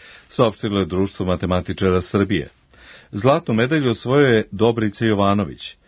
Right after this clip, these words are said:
Jovan Toromanović i Vukašin Mihajlović su srebrni,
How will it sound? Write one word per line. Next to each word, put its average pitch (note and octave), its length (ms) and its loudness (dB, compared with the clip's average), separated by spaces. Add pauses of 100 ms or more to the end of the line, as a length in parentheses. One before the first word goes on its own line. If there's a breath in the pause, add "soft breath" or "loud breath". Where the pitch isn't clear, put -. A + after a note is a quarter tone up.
(300 soft breath)
Jovan F2+ 380 0
Toromanović G2 720 0
i F#2+ 80 0
Vukašin G2 520 -2
Mihajlović G#2+ 560 0
su - 160 -10
srebrni, G#2+ 680 0